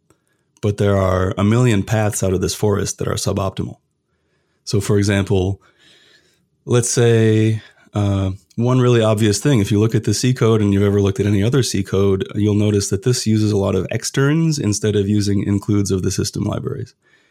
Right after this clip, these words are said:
And that's because in nineteen ninety-eight, the system libraries might have been lying to you.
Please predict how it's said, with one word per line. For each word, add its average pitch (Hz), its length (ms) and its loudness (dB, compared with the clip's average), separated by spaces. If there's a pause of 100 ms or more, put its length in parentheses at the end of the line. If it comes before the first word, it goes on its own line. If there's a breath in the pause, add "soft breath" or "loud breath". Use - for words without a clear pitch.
(220 soft breath)
And 98 120 -2
that's 98 140 -2
because 101 360 -2
in 98 80 2
nineteen 98 280 0
ninety-eight, 120 440 0
the 101 60 -2
system 120 340 -2
libraries 107 480 0
might 101 200 0
have 101 100 -2
been 107 120 0
lying 113 260 -2
to 98 100 -8
you. - 200 -12